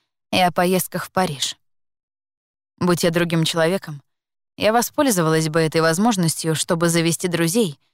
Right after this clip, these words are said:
и занять более выгодное положение в маленьком школьном сообществе.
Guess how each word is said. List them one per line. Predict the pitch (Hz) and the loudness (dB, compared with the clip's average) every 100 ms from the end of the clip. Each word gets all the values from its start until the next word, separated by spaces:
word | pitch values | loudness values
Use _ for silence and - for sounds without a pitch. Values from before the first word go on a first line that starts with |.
| _ _ _ - | _ _ _ 0
и | 202 | 2
занять | 214 233 254 - | 4 4 2 0
более | 190 220 214 | 0 2 2
выгодное | 208 240 180 170 170 | 2 2 2 2 0
положение | 180 180 185 247 190 165 | 2 2 2 2 2 2
в | 160 | 2
маленьком | 196 208 190 180 180 | 2 2 0 0 -2
школьном | - - 202 190 185 | -2 0 0 2 0
сообществе. | - 220 165 - 151 - 139 | 0 0 0 -4 -6 -8 -14